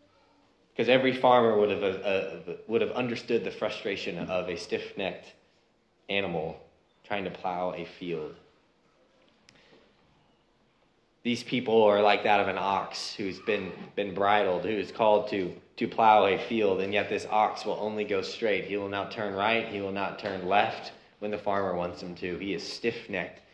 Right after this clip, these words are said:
He moves one direction and one direction only. As you might imagine, this is not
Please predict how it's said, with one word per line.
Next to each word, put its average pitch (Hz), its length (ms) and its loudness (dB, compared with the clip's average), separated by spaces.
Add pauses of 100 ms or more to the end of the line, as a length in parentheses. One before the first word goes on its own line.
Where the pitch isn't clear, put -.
He 110 160 -6
moves 101 540 -2 (260)
one 107 240 -2
direction 85 600 -2 (100)
and 90 160 -8
one 90 160 -4
direction 85 600 -8
only. 90 360 -10 (1120)
As 98 140 -4
you 110 80 -4
might 107 200 4
imagine, 95 600 -2 (1300)
this 98 180 -12
is 98 80 -10
not 101 480 -2